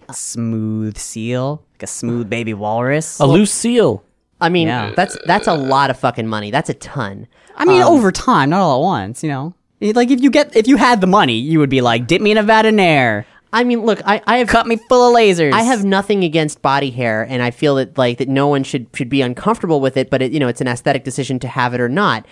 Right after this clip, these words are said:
Speaker 3: You shouldn't feel any societal pressure towards that. And I do not feel that one way or another, except for that I will be misgendered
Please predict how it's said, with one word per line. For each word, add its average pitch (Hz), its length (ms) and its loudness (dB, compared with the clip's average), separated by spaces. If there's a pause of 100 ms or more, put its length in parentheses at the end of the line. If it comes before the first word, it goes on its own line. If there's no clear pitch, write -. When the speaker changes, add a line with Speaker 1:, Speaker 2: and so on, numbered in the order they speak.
(140)
Speaker 3:
You 135 100 -2
shouldn't 147 280 -2
feel 156 200 2
any 139 100 0
societal 127 460 -4
pressure 127 340 -6
towards 233 400 0
that. - 240 -8 (320)
And 139 140 -2
I 151 200 0 (240)
do 175 160 2
not 196 340 0
feel 147 320 0
that 120 360 -2
one 143 240 0
way 135 180 2
or 123 100 0
another, 139 460 0
except - 440 -4
for 127 480 0 (320)
that 127 340 -2 (240)
I 123 600 -2
will 127 440 0 (320)
be 135 280 0
misgendered 127 800 -2